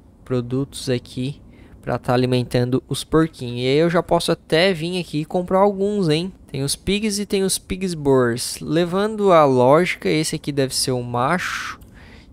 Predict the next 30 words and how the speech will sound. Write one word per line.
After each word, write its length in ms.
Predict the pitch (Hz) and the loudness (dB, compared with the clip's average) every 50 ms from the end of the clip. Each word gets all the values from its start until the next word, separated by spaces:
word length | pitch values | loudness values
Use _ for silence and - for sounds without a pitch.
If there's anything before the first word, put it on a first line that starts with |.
| - - | -12 -6
e 80 | - | -6
essa 220 | 135 131 - - 139 | -4 -4 -4 -6 -8
aqui 180 | - - 135 | -8 -8 -4
deve 220 | 135 135 135 139 139 | -2 -2 -2 -2 -2
ser 260 | - - - 135 131 | -4 -2 -2 -2 -2
a 80 | 143 | -2
fêmea. 800 | 165 - - - - - - 123 123 127 123 120 117 117 127 131 - - | -2 -6 -10 -18 -16 -10 -8 -6 -4 -4 -4 -6 -6 -8 -8 -10 -12 -12
Vou 160 | 127 127 123 | -10 -8 -8
comprar... 380 | - - - 71 151 - - 123 | -8 -8 -8 -10 -10 -8 -8 -8
Nossa, 240 | 131 160 - - 156 | -6 -6 -6 -6 -8
é 40 | - - - | -8 -6 0
caro, 260 | - 139 165 180 185 | 2 4 4 4 2
hein? 140 | 190 214 233 - - - - - - - - | 0 -4 -6 -10 -16 -20 -20 -20 -20 -20 -20
Vamos 140 | - 170 160 | -18 -16 -14
comprar 300 | - 143 135 139 135 131 | -12 -8 -4 -4 -4 -4
dez 440 | 139 135 131 135 131 127 127 123 123 | -4 -4 -4 -2 0 0 -2 -2 -4
desse, 340 | 139 147 165 175 - - 156 | -4 -4 -4 -4 -6 -8 -6
dois 360 | 143 139 131 131 127 127 131 | -2 -2 0 0 -2 -2 -2
desse, 600 | 135 143 165 196 220 - - - - - - - | 0 2 4 4 2 2 -2 -4 -4 -8 -10 -14
pra 200 | - - - 135 | -16 -12 -10 -8
gente 260 | 123 127 135 135 - | -8 -8 -10 -10 -12
começar 380 | - - 131 127 123 - - 127 | -10 -8 -6 -6 -6 -4 -4 -4
a 60 | 127 | -4
nossa 260 | 127 123 123 - - | -4 -4 -6 -6 -8
criação 680 | 131 - - 127 123 120 - - - - 131 131 123 123 - - - - - - - - - - - | -10 -8 -6 -6 -6 -4 -4 -6 -6 -6 -6 -8 -8 -10 -12 -18 -20 -20 -20 -20 -20 -20 -20 -14 -8
e 80 | 135 | -6
eles 220 | 123 120 120 120 - | -6 -4 -4 -6 -8
procriarem. 920 | - - - 127 120 - - 160 160 156 139 143 151 170 190 202 226 240 - - - - - - - - - - - | -8 -6 -6 -6 -6 -6 -6 -2 2 4 6 8 8 6 4 2 -4 -6 -14 -20 -20 -20 -20 -20 -20 -20 -20 -16 -12
Estamos 440 | - - - - 151 160 175 170 | -10 -4 0 2 2 2 2 -2
com 220 | - - 185 180 | -6 -6 -6 -6